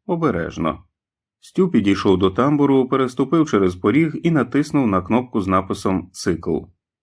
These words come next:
Запрацював повітряний насос, і двері відчинилися.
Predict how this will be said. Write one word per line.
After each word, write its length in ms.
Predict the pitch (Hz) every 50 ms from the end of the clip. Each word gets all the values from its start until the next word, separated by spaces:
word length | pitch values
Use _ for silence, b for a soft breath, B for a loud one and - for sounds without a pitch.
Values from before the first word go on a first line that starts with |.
| _ _ -
Запрацював 760 | 120 120 135 131 135 123 117 110 - 120 113 139 165 160 160
повітряний 540 | - 131 98 92 95 92 - 104 98 92 90
насос, 520 | 85 80 78 - - - 101 - - - -
і 100 | 139 143
двері 320 | 135 117 113 127 131 120
відчинилися. 800 | 98 92 90 - - 87 82 82 - - - - - - - -